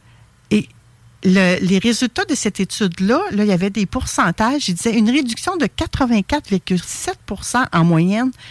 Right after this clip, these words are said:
de la gravité des symptômes d'anxiété. Moi, j'ai jamais été jusqu'à l'anxiété, fait que je peux pas le dire si ça a eu un effet pour moi là-dessus. Une réduction de quatre-vingt-deux point sept pour cent en moyenne de la gravité des symptômes dépressifs.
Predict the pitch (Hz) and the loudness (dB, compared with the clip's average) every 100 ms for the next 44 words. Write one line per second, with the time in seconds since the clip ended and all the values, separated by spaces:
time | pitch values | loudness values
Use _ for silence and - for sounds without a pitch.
0 | - - 185 165 - 262 - - 277 180 | -8 0 2 2 2 -2 -2 -4 0 0
1 | - 185 - 240 214 196 240 - - 147 | 0 -2 0 0 2 0 0 -2 -2 -2
2 | - 147 - - - - - 262 339 175 | -2 -8 -8 -20 -20 -20 -8 -4 0 2
3 | 156 220 226 160 - 160 156 - 143 139 | 2 2 2 2 -2 -6 -4 -2 0 0
4 | 156 - 143 180 185 - 320 - 190 156 | -2 -4 -4 -4 -4 -6 -4 0 0 0
5 | 160 160 - - - 151 151 151 147 - | 0 -2 -4 -4 0 2 4 4 0 -2
6 | 160 139 151 131 113 - - - 285 - | -6 -2 0 0 0 -4 -8 -6 -6 -6
7 | _ - - - - 196 214 247 - - | _ -20 -20 -20 -4 2 2 2 -2 -4
8 | 349 320 - - 254 220 208 - 208 180 | -2 -2 -2 -2 0 2 0 -2 0 0
9 | 254 - 185 - 240 - 170 160 185 214 | -2 -6 -8 -4 -2 0 2 2 2 2
10 | 180 156 156 202 - - 247 165 - 170 | 0 -2 -2 -6 -6 -10 -6 -6 -2 -2
11 | 156 185 180 175 - - 143 - 214 - | -2 0 0 0 0 0 0 -2 -4 -4